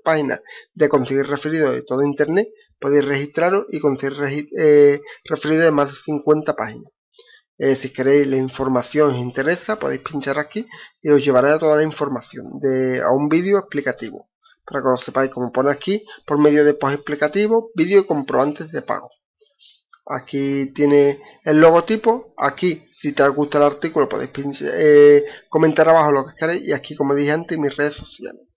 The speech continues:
Eso es un poquito la explicación. Pero vamos a ir a eso. Ah, bueno, vamos a ir aquí al correo.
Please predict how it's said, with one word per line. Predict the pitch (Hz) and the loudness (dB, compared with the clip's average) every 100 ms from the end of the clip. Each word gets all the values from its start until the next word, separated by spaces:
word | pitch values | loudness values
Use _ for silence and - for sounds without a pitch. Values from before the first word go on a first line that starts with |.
| _ _ _ _ _ _ _ _ _ _ _ - _ _ | _ _ _ _ _ _ _ _ _ _ _ -20 _ _
Eso | 165 151 180 | -6 -2 0
es | |
un | 180 160 | 0 -2
poquito | 156 156 180 | -6 -2 0
la | |
explicación. | 156 139 127 - 139 - - - | 0 -4 -12 -12 -16 -18 -20 -4
Pero | 156 156 | 4 6
vamos | 156 165 | 6 4
a | |
ir | 202 - - - _ | 2 -2 -20 -20 _
a | 143 135 | -4 -2
eso. | 131 - - _ - | -4 -10 -20 _ 0
Ah, | 147 | 4
bueno, | 147 127 - _ _ - | 4 2 -6 _ _ -2
vamos | 135 143 | 4 6
a | |
ir | 147 | 6
aquí | 147 - | 4 4
al | 156 151 | 2 2
correo. | 170 170 220 262 254 | 0 4 4 4 -4